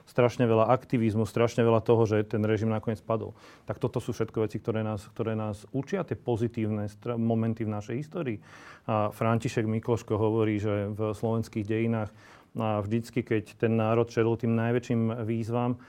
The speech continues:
tak sa podarilo tie výzvy zvládnuť vďaka tomu, že sa spájali kresťanskí a sekulárni demokrati.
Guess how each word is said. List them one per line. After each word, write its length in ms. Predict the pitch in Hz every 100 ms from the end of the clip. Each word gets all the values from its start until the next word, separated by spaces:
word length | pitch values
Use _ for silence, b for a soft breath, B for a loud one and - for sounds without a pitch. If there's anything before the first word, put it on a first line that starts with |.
| B B _
tak 160 | 120 113
sa 240 | - 113
podarilo 400 | 127 123 123 123
tie 160 | 117 104
výzvy 320 | 113 113 120
zvládnuť 480 | 107 107 110 123 104
vďaka 240 | 110 123
tomu, 320 | - 113 127
že 160 | 123 110
sa 160 | -
spájali 720 | 110 - 113 117 123 120 117 113 B B -
kresťanskí 560 | 113 120 - 127 -
a 80 | 117
sekulárni 560 | - 104 120 113 113 113
demokrati. 560 | 117 127 104 101 127